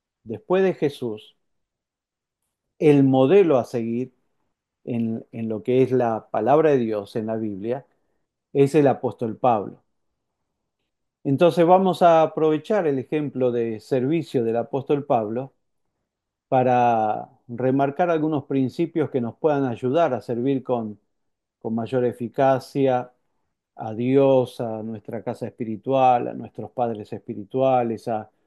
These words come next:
a toda clase de personas, eh, que estén a nuestro alrededor y que tengamos la posibilidad de, de servir. Entonces vamos a ir aprendiendo de,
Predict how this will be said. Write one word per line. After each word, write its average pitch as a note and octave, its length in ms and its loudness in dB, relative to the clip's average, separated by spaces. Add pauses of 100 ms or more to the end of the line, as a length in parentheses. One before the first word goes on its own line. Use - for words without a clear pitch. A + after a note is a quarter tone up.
(480)
a A2+ 140 -8
toda D3+ 300 2
clase D#3+ 360 0
de B2 80 -2
personas, D3+ 640 -4 (540)
eh, A2+ 580 -6 (460)
que G#2+ 480 -8
estén C3+ 340 0
a B2+ 60 -2
nuestro A#2+ 380 -6
alrededor A2 500 -8 (640)
y A2+ 120 -12
que A#2 140 -6
tengamos B2 460 -2
la A#2+ 160 -2
posibilidad B2 680 -2
de, A2+ 320 -2 (100)
de A#2+ 160 -8
servir. A2+ 480 -6 (680)
Entonces B2+ 440 -2
vamos D3+ 260 4
a - 20 2
ir D#3+ 100 4
aprendiendo C#3+ 760 -2
de, A#2 360 -6